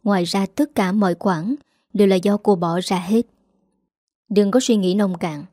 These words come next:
hấp tấp như vậy. Mới cưới nhau được có hai năm mà bỏ. Bỏ ngay cái ý nghĩ đó đi. Thằng Quân còn nhỏ như thế, ráng mà chịu đi.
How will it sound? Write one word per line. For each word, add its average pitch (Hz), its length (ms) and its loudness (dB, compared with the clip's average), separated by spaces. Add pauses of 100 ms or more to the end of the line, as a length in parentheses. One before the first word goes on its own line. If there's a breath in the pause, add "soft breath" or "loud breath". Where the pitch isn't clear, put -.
hấp - 220 -8
tấp 311 200 0
như 190 100 0
vậy. 170 220 -8 (540 soft breath)
Mới 240 160 4
cưới 285 240 2
nhau 254 220 4
được 190 180 0
có 269 100 -2
hai 220 240 2
năm 220 220 2
mà 185 100 -2
bỏ. 180 300 -2 (1000)
Bỏ 208 220 2
ngay 247 240 2
cái 269 160 -2
ý 302 60 0
nghĩ 202 220 2
đó 220 140 0
đi. 196 220 -2 (460)
Thằng 208 240 -4
Quân 262 180 4
còn 190 200 0
nhỏ 190 180 -2
như 269 120 0
thế, 240 200 0
ráng 269 260 0
mà 226 80 2
chịu 180 220 -2
đi. 190 180 -2